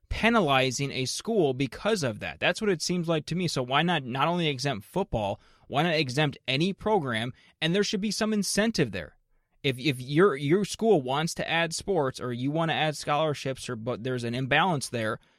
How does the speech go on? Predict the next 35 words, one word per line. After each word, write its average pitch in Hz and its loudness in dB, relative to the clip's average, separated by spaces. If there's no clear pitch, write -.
get 180 6
more 185 4
revenue 165 2
sports. 170 -2
I 127 -2
don't, 165 -4
I 131 -2
know 151 2
that 139 2
schools 135 0
are 107 -8
focused 185 0
on 131 2
making 110 -4
money, 101 -6
but 143 4
maybe 196 8
there 180 4
needs 180 2
to - -8
be 170 2
more 151 2
incentive 151 0
there 113 -2
for 127 -4
you 131 0
to - -8
be 127 -2
a 120 0
revenue 127 -2
sport. 135 -2
That 113 -2
way 120 -2
you 127 -4
can 113 -6